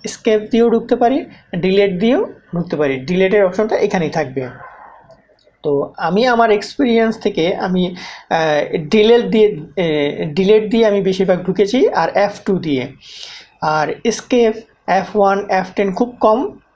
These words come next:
ঢুকেছি আমি। তো এইটা মডেলের উপর depend করে যে কোন কোন মডেলে কীভাবে।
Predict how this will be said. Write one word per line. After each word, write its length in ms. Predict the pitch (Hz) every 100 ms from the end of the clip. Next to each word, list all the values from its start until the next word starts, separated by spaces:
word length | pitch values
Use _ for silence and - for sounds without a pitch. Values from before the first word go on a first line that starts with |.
| _
ঢুকেছি 380 | 156 147 143 156
আমি। 220 | 131 131 - _ _ _
তো 140 | 185
এইটা 280 | 185 214 285
মডেলের 380 | 254 247 240 240
উপর 240 | 240 240
depend 280 | 180 202 170
করে 320 | 160 175 320 - _
যে 120 | 175
কোন 180 | 170 180
কোন 140 | 175 170
মডেলে 360 | 160 160 160
কীভাবে। 480 | 160 160 147 156 151